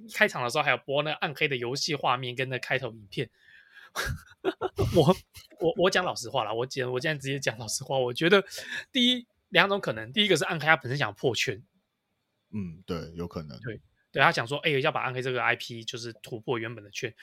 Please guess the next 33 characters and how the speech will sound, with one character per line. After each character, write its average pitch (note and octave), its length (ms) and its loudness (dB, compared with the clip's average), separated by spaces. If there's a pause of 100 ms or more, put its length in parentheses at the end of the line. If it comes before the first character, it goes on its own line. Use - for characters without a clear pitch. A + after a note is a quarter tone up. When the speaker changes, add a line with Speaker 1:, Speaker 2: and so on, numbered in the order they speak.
(220)
Speaker 1:
第 E3+ 160 4
二， C3 120 6
就 - 120 0
是 E3+ 100 0
他 D#3 140 4
们 C3+ 120 -2
那， C#3+ 280 4
那 E3 100 2
一 D3 60 2
群 A#2+ 260 0
那 C#3 80 4
个 A#2 240 0
在 D3+ 140 6
搞 A2+ 160 2
宣 C#3+ 160 0
传 A2+ 160 -6
的 - 20 -10
人 G#2+ 80 -10
在 B2 80 4
乱 A#2+ 180 2
搞。 G#2+ 200 -12 (380)
<laughs> - 140 -14 (440)
Speaker 2:
哦， F#2 460 -6
的， C3+ 140 0
的 G#2 180 -6
确 A#2+ 180 4
啦， F#2+ 120 2
我 E2 100 -4
现 A2+ 100 -4
在 C#3+ 80 -2
看 D3+ 160 -2
起 A2+ 60 -4
来， F2+ 180 -4